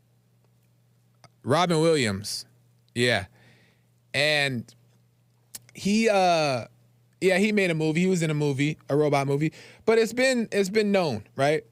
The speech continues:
But as of, like, as we're moving forward with technology and science and social media, A I now is, like, crazy, right? And, <laughs> and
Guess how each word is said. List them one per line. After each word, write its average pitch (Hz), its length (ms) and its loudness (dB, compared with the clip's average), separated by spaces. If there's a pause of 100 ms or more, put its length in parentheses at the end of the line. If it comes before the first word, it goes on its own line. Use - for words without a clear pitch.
(380)
But 196 500 0
as 240 340 2 (120)
of, 180 480 0 (1000)
like, 147 320 -2
as 202 220 0
we're 202 260 0 (180)
moving 170 360 -2
forward 170 440 0
with 135 280 -4 (280)
technology 165 1300 -2
and 120 120 -4
science 160 760 -2
and 120 120 -4
social 156 380 0
media, 156 640 0 (560)
A 214 220 4
I 208 300 2
now 180 420 0
is, 151 200 -2
like, 120 300 -2 (140)
crazy, 117 580 -6 (480)
right? 147 320 -2 (540)
And, 190 200 0 (600)
<laughs> - 400 -18
and 247 540 -8